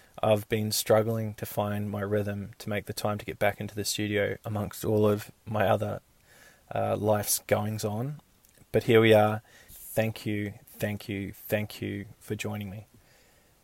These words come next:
Secondly, you'll have to excuse the audio quality of this intro. Uh, in short, I am sitting here in the front seat of our car. It's about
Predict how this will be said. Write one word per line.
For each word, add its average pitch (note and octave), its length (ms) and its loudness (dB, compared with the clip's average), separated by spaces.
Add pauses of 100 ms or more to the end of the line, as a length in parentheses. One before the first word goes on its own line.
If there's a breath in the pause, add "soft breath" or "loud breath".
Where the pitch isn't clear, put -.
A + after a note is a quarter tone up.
Secondly, A2 640 0
you'll A2 140 0
have A#2+ 160 6
to A#2+ 100 -2
excuse A#2 360 -4
the A2+ 80 2
audio G#2+ 280 4
quality G#2 640 4
of G2+ 140 -2
this G#2 260 -2
intro. G#2+ 640 2 (180)
Uh, G2+ 320 -4
in G#2+ 200 -4
short, C3+ 420 0
I G#2+ 140 -8
am G#2 140 -8
sitting B2 380 -2
here A2+ 220 0
in G#2 80 -4
the G2 40 -6
front G#2 300 -4
seat G#2 220 0
of G2+ 40 0
our F#2+ 120 2
car. G#2+ 440 4
It's - 160 -10
about G2+ 300 -2